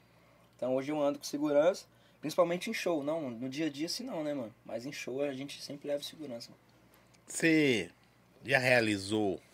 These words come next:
Speaker 1: Mandar um salve aí pro Mano Davis, Mano Sem Alma, Mano Gomes, Mano Lisboa. Tamo junto, é a tropa.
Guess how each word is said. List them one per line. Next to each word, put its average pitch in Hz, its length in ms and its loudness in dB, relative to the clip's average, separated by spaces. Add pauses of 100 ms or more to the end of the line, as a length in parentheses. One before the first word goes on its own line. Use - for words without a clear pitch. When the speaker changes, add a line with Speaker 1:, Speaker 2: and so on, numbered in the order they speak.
(100)
Speaker 1:
Mandar 131 220 4
um 139 60 4
salve 135 240 6
aí 139 60 -2
pro 135 80 -8
Mano 139 160 -2
Davis, 151 560 -2 (1040)
Mano 117 140 -10
Sem 117 180 -6
Alma, 120 220 2
Mano 117 200 -4
Gomes, 120 260 0
Mano 123 160 -4
Lisboa. 120 640 -2 (480)
Tamo 113 220 -10
junto, 107 320 -12
é 104 60 2
a 107 60 2
tropa. 107 420 -2